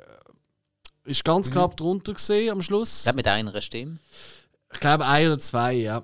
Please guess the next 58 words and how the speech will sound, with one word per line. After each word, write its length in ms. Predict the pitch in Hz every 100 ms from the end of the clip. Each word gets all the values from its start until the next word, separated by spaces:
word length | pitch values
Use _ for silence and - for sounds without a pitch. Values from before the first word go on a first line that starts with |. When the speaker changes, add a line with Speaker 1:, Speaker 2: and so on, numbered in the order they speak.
| - -
Speaker 3:
Ich, 160 | 117
Speaker 1:
Also 140 | 143 147
es 60 |
ist 40 | 147
wirklich 220 | 180 160
Speaker 3:
ich 0 | 151 160
meinte 300 | 170 180 170
Speaker 1:
mega 40 | 156
Speaker 3:
nur 80 | 156
Speaker 1:
knapp. 260 | 127 123
Speaker 3:
eine. 100 | 147 110
Speaker 1:
Ja, 220 | 143 160
ja. 180 | 165 160 143
Speaker 3:
Mhm. 60 | 101 - - -
Speaker 1:
Aber, 300 | 160 165 180 170
ähm, 440 | 165 165 165 170
es 140 | 160 220
ist 140 | 220
der 80 | 208
Goldene 280 | 190 202 190
Speaker 3:
Ja. 60 | 160
Speaker 1:
Handschuh 340 | 214 - 254
und 100 | 208
das 100 | 185
macht 240 | 233 262 214
auch 60 |
Sinn. 280 | 170 185 202
Es 100 | 180
ist 140 | 156 160
ein 540 | 151 151 147 131 87 107
relativ 960 | 123 165 202 190 175 160 - 170 175 -
aktueller 580 | 139 - 151 180 226
Film. 440 | 214 214 214 220 208
Speaker 3:
Mhm. 60 | 160
Speaker 1:
Einer, 360 | 151 160 160
Speaker 2:
Ja. 60 | 151
Speaker 1:
wo, 200 | 156 151 - - - _ _
ich 60 | -
glaube, 120 | 202
der 80 | 226
passt 340 | 170 175 -
zu 120 | 185 139
uns. 360 | 104 - - - _
Weil 280 | 123 131 131
er 180 | 127 131
ist 180 | 156 -
so 100 | 175
wie 80 | 185
mir, 380 | 165 180 208 196 _ _
ein 100 | 131
Eck 240 | 139 139 -
da. 280 | 113 127 110 _ _
Speaker 3:
Ja. 140 | 135 160 160 147 _ -
Ja, 180 | 120 120
danke 360 | 143 143 156
Janine 460 | 160 151 185 220 202
fürs 280 | - 143 -
Vorschlagen. 480 | 143 190 - 226